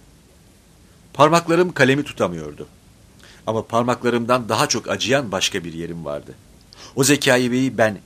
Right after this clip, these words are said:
ne çok severdim. Az sonra paydos zili çaldı. Çocukların kimisi aşağıdaki yemekhaneye girdi, kimisi yemek yemek için evlerine gitti. Ancak o zaman niçin dayak yediğimi, yaptığım yanlışı anladım.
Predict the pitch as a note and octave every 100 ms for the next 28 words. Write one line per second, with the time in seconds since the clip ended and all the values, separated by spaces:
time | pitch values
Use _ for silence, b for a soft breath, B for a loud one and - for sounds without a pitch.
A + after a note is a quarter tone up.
0 | G#2 B2 - - B2+ - A2 G#2 F#2+ F2
1 | F2 _ _ - _ - - _ _ b
2 | b b G3+ G#3+ F3 D#3+ D#3+ C#3 B2 G#2+
3 | - F2+ E2+ E2 D#2 D2+ - - - -
4 | - - - - A#2+ A#2 G#2+ G2+ C3 C#3
5 | C#3+ A#2 G2+ A2 G2 G2 F#2 G2+ G#2 G2+
6 | F#2+ G2+ G#2 D#2+ E2 D2+ C#3+ E3+ B B
7 | - D3+ C#3 C3+ A#2 A#2+ B2+ A2 A2+ G#2
8 | - D3+ A#2 G2+ G2 F2 D#2 - - -
9 | _ _ - - - - E3+ F#3 - F2+
10 | C3+ E3+ A#2+ G2+ G2 G2+ G2 F#2 F#2 F#2+
11 | F2 F2+ G2+ A2+ B B A#2+ A2+ - G#2+
12 | F2+ F2 E2+ - E2 D#2+ D2+